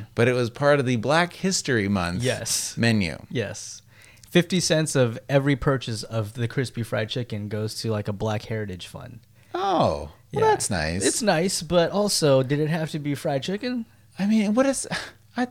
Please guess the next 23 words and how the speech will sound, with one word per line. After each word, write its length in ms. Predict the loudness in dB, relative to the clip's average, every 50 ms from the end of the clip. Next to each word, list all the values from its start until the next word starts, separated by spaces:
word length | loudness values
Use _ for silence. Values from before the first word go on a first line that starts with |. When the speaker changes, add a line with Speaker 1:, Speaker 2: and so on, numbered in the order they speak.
| -4 -4
Speaker 2:
Is 220 | -2 0 0 2
that 280 | 2 2 2 2 -2 -6 -16 _ _ _ _ _ -20 _ _ -4
Speaker 1:
I, 260 | -2 2 4 4 4
I 140 | 4 4 4
really 240 | 4 6 6 6 6 4
should 180 | 4 2 2
have 100 | 2 4
Googled 320 | 4 4 4 4 2 2 0
this. 280 | 0 0 0 -2 -2 0
I, 200 | 2 2 2 2
I 40 | 0
just 200 | 0 0 2 4
thought 160 | 4 4 6
I 120 | 6 4
didn't 200 | 4 2 0 0
write 180 | 0 -2 -2 -2
this 120 | -4 -4 -2
down 200 | -2 0 0 0
to 60 | 0
talk 220 | 0 0 0 2 0
about 240 | 0 0 0 0 0
it. 80 | 0 0
But, 200 | 0 0 0